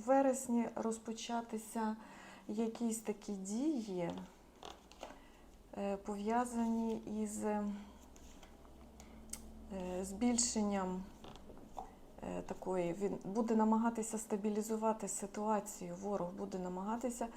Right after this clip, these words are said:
стабілізувати ситуацію на свою користь. Окрім того, тут ще може йтися мова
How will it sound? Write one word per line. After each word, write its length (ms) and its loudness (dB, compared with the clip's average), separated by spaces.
стабілізувати 920 2
ситуацію 760 2
на 140 6
свою 420 0
користь. 760 0
Окрім 400 2
того, 320 6
тут 240 -2
ще 160 -2
може 400 2
йтися 360 -2
мова 340 2